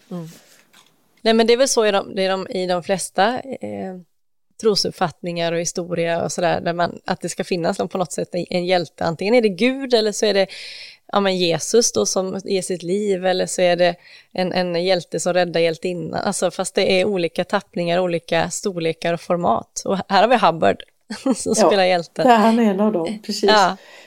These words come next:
Speaker 2: Jag kan nämna också att, eh, eh,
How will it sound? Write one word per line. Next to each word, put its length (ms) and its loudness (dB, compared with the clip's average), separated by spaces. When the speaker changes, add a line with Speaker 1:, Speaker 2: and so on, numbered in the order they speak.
Speaker 2:
Jag 120 2
kan 180 4
nämna 420 4
också 260 0
att, 420 -2
eh, 80 4
eh, 440 -2